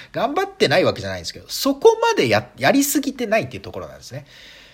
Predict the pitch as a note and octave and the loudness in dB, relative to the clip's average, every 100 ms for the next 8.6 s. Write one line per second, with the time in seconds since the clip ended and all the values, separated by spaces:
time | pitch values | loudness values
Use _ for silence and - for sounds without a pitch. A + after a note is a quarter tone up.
0 | - _ - A3 A#3+ E3 C#3+ C3 D#3 B3+ | -20 _ -2 2 4 4 4 2 0 0
1 | C#4+ C#4 C4+ A#3+ C#4 C4+ C#3 G#2+ G#2 G#2+ | 0 0 0 -2 0 0 0 0 -2 -2
2 | E3 D3+ A2 G2+ A2+ A2 - - D#4 D#4 | -2 -4 -6 -8 -8 -6 -6 0 0 0
3 | D4 C4+ C#3 A2 A#2 - D#3 E3+ E3+ E3+ | -4 -6 -8 -10 -10 -8 -8 -2 -2 -2
4 | D#3+ D3 - D#3 D#3 C3+ C3 D#3 C4 B2 | -6 -6 -14 -10 -8 -2 0 0 -2 -4
5 | A2 G2 E2 D#2 G2 A#2 A2 C3+ B3+ C#4+ | -6 -10 -12 -14 -12 -10 -8 -4 -2 0
6 | C#4 D4 B3+ D#3 A#2 - G3+ F3+ F3+ F#3 | 2 2 2 2 0 -2 -2 0 2 2
7 | A3+ D3+ G2 D#2+ - C#3 C3+ A#3+ C4 A#3 | 0 -2 -8 -10 -8 -4 0 2 2 2
8 | A3+ E3 - A2+ G2+ F2+ | 0 -2 -2 -6 -8 -8